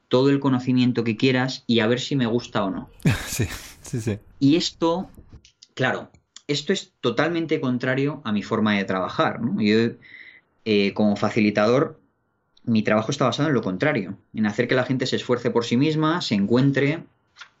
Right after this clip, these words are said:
Speaker 1: y se, y valore lo que tiene dentro, ¿no? No son recipientes vacíos que hay que llenar porque ellos no saben nada y yo lo sé todo, eso nunca ocurre, sino que yo parto de la base, fíjate qué innovación, de considerar a la gente que va a las sesiones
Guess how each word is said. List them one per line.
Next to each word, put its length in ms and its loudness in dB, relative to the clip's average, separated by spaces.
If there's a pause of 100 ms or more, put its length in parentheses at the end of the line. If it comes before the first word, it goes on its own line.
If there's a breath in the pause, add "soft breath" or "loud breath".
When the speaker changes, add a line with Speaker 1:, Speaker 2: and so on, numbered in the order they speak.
(120)
Speaker 1:
y 100 0
se, 180 2
y 120 4
valore 520 2 (400 loud breath)
lo 200 4
que 100 0
tiene 300 2
dentro, 360 0
¿no? 140 -2
No 140 2
son 200 2
recipientes 560 0
vacíos 580 0
que 120 0
hay 60 2
que 140 4
llenar 440 0 (600)
porque 220 0
ellos 200 4
no 100 0
saben 320 0
nada 260 0
y 60 -4
yo 100 -2
lo 80 -2
sé 140 -2
todo, 360 -2
eso 300 -6
nunca 240 0
ocurre, 460 0 (420 loud breath)
sino 420 2
que 100 2
yo 120 4
parto 240 0
de 80 4
la 80 2
base, 420 -2 (140)
fíjate 360 -2
qué 100 0
innovación, 580 0
de 120 2
considerar 460 0
a 60 0
la 120 -2
gente 220 -4
que 80 -2
va 60 0
a 40 0
las 100 -4
sesiones 500 -6